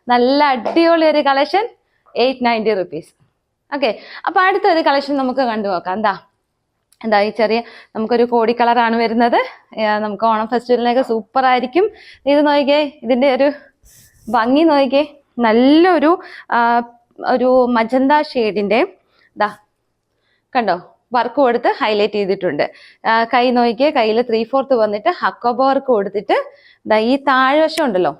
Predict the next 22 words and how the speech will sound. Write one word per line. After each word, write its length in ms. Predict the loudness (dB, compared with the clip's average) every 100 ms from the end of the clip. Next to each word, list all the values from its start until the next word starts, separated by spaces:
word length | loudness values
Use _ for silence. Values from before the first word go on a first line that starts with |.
| _ -6
ആ 200 | -2 0
ഭാഗം 400 | 0 -2 -2 -2
കൊടുത്ത് 380 | -2 -2 -2 -4 -6 _ _ -6
ഹൈലൈറ്റ് 320 | 0 2 2
ചെയ്തിട്ടുണ്ട്. 460 | 0 -2 -4 -6 -8 -2
കണ്ടോ, 280 | 0 0 -4 -12 _ _ _ _ _ _ _ -20 _ -4
പുറവശം 540 | 0 2 0 0 0
ഇങ്ങനെ 260 | 0 0 -2
വരും. 240 | -2 -4 -8 _ _ _ _ -6
കണ്ടോ, 200 | -4 -6 _ _ _ _ -12 -6
ഹക്കോബ 340 | -4 0 2
വർക്ക് 360 | 2 2 0 0
ഈ 60 | 2
രണ്ട് 420 | 2 4 4 2 2
സൈഡിലും 420 | 0 0 -2 -2
കൊടുത്ത് 440 | -2 -2 -2 -2 -2 _ _ _ _ _ _ -2
ഹൈലൈറ്റ് 320 | 0 0 0
ചെയ്തിട്ടുണ്ട്. 480 | 0 -2 -4 -6 -8 -16 -6
ഈ 60 | -2
രണ്ട് 460 | 0 2 2 2
സൈഡിലും 460 | 0 -4 -6 -6 -8 -4
കൊടുത്ത് 260 | -4 -4